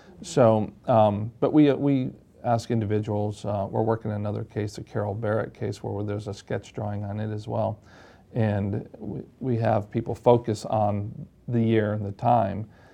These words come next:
and the sketch that was provided then, you know, and so, and, and of course you put the, uh, information out there that X amount of years have,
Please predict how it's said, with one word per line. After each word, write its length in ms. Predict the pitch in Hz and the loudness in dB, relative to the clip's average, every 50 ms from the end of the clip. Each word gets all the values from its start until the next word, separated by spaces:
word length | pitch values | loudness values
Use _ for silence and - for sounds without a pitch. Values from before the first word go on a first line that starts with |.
| - _ _ _ - | -20 _ _ _ -2
and 240 | 120 110 107 104 98 | 0 0 0 0 -2
the 60 | 98 | -4
sketch 340 | - - - 113 107 - - | -6 -4 -4 -4 -4 -4 -6
that 100 | - - | -10 -8
was 120 | 117 - | -10 -8
provided 560 | - - 113 107 110 104 104 101 101 101 107 | -6 -4 -2 0 2 2 0 0 -4 -4 -2
then, 360 | 110 104 104 98 95 104 113 - - - - | 0 0 0 0 0 -4 -10 -14 -14 -14 -10
you 140 | 151 110 | -8 -8
know, 220 | 104 101 98 - - | -6 -6 -8 -8 -8
and 160 | - 113 107 | -8 -10 -8
so, 360 | - - 110 104 104 95 - - | -6 -6 -4 -4 -4 -4 -6 -6
and, 200 | - 139 139 - - | -6 -6 -6 -6 -6
and 140 | - - - - - _ _ _ _ _ _ - | -8 -8 -8 -10 -16 _ _ _ _ _ _ -20
of 140 | - - - | -20 -8 -2
course 240 | - 143 123 - | 0 0 0 0
you 60 | - 117 | -4 -4
put 240 | - 127 113 - | -2 -2 -2 -2
the, 240 | - 120 110 104 104 | -2 -2 0 0 -2
uh, 100 | 101 101 98 | -2 -4 -6
information 480 | 101 104 - 107 101 104 104 - - | -8 -8 -8 -6 -6 -6 -8 -8 -8
out 120 | 107 107 104 | -8 -8 -6
there 100 | 110 104 | -6 -6
that 200 | 101 98 - - - - - - - - - 208 - - - - _ - | -6 -6 -8 -10 -16 -20 -20 -20 -20 -18 -16 -16 -16 -18 -20 -14 _ -6
X 220 | 117 113 - - | -6 -6 -4 -4
amount 220 | 110 104 107 104 | -4 -4 -2 -2
of 40 | 98 | -2
years 240 | 98 101 104 104 - | -2 -2 -2 -4 -4
have, 160 | 107 101 - | -8 -10 -12